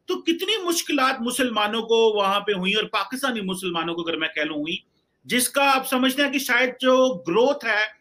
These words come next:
या वो जो आपने, अ, riding the wave की बात की, हम उस, किसी उस wave का हिस्सा नहीं बन सके,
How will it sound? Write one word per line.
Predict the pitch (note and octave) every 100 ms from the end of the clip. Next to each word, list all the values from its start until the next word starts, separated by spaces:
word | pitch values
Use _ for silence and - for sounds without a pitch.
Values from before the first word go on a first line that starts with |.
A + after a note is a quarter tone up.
| _ _ _
या | E3+ A#3
वो | B3
जो | B3
आपने, | B3 A#3 A#3 A#3 B3
अ, | A#3+ G#3+ F3 F#3
riding | F3+ F#3 A#3
the | A#3 F3+ F#3+
wave | A#3 A#3
की |
बात | G#3+ G#3+ G#3+
की, | A#3
हम | B3
उस, | B3 -
किसी | A#3 C4 C4+
उस | - G3
wave | G#3 A#3 A3+
का |
हिस्सा | A#3+ A3+ C4+
नहीं | C4+ A#3+
बन | G3
सके, | F#3 - B3